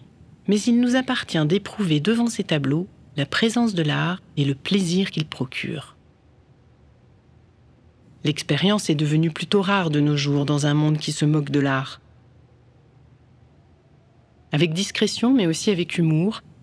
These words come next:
avec détachement, mais en même temps avec obstination,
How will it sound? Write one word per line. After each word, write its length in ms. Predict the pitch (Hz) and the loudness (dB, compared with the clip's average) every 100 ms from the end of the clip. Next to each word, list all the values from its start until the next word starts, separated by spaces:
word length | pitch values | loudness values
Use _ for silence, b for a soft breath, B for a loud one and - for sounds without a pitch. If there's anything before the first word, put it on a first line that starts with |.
| - - - - - | -20 -20 -20 -20 -4
avec 260 | 160 175 | 0 0
détachement, 640 | 175 180 180 - 214 247 262 - 190 | 0 -2 -2 0 0 0 -4 -6 -2
mais 140 | 185 | 2
en 60 | 208 | 2
même 180 | 214 | 2
temps 160 | 208 262 | 0 0
avec 260 | 180 151 - | 0 -2 -2
obstination, 800 | - - - 247 180 - 160 | -4 -4 0 0 -2 -4 -4